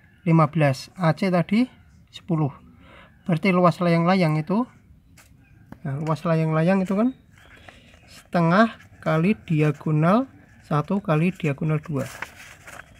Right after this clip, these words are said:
Setengah kali diagonal satu itu ini A C itu diagonal satu, sepuluh kali diagonal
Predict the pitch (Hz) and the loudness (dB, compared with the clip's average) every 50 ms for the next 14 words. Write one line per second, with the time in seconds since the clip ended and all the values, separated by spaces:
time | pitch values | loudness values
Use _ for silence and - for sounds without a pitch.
0 | - - _ - - - - - - - - - - - - - - - - - | -20 -20 _ -20 -20 -20 -20 -20 -20 -20 -20 -20 -20 -20 -20 -20 -20 -20 -20 -20
1 | - - - 170 165 202 233 226 - - 180 165 208 214 - 185 151 - 170 160 | -10 -4 0 2 4 4 2 2 0 -2 0 0 0 0 0 -2 -2 0 0 0
2 | 160 151 - 170 156 - 190 180 165 - 190 208 247 - - - - - - - | 0 0 -2 -4 -4 -4 -4 -4 -4 -4 -4 -6 -6 -8 -12 -20 -20 -20 -20 -20
3 | - - - - - - - - - - - - - - - - - - - - | -20 -20 -20 -20 -20 -20 -20 -20 -20 -20 -20 -20 -20 -20 -20 -20 -20 -20 -20 -18
4 | - - - - 185 165 160 175 214 247 - - - - - - - - - - | -18 -16 -10 -4 0 0 2 2 2 0 -2 -8 -16 -18 -18 -16 -16 -16 -10 -4
5 | 175 147 147 - - 185 196 220 226 - - - - - - - - - - - | -2 -2 -2 0 -2 -2 -2 -2 -4 -8 -14 -18 -18 -18 -18 -20 -20 -20 -18 -18
6 | - - - 175 - 156 127 - 156 151 147 - 156 - 196 196 - - - 175 | -12 -8 -8 -6 -6 -6 -4 -2 -2 -2 -2 -4 -4 -6 -6 -6 -8 -8 -6 -2
7 | 170 185 240 233 - - - - - - - - - - - - - - - - | 0 0 0 -2 -4 -10 -20 -20 -20 -20 -20 -20 -20 -20 -20 -20 -20 -20 -20 -20
8 | - - - - - - - - - - - - - - - - - - - - | -20 -20 -20 -20 -20 -20 -20 -20 -20 -20 -20 -20 -20 -20 -20 -20 -20 -20 -20 -20
9 | - - - 165 170 202 - - 175 156 - - 165 165 165 156 | -14 -6 -2 0 0 0 0 0 -2 -2 0 2 2 2 2 0